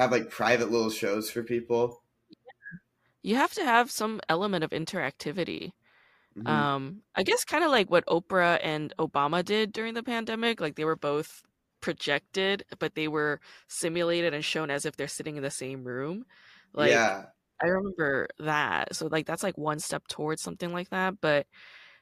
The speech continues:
Speaker 2: um, you know, with comedy, it's like, there's so many nuances to a live show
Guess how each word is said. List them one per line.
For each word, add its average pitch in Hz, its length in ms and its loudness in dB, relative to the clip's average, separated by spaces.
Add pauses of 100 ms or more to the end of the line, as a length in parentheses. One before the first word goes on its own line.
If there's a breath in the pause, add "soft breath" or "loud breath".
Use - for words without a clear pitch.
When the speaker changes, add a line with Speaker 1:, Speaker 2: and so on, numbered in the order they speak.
(120)
Speaker 2:
um, 151 440 4 (680)
you 233 100 2
know, 202 180 8
with 190 280 0
comedy, 226 560 4
it's - 220 -2
like, 180 240 0 (160)
there's 190 160 0
so - 280 -2
many 247 420 -2
nuances 180 800 0
to 185 340 -4
a 160 60 -4
live 143 400 -6
show 143 580 -2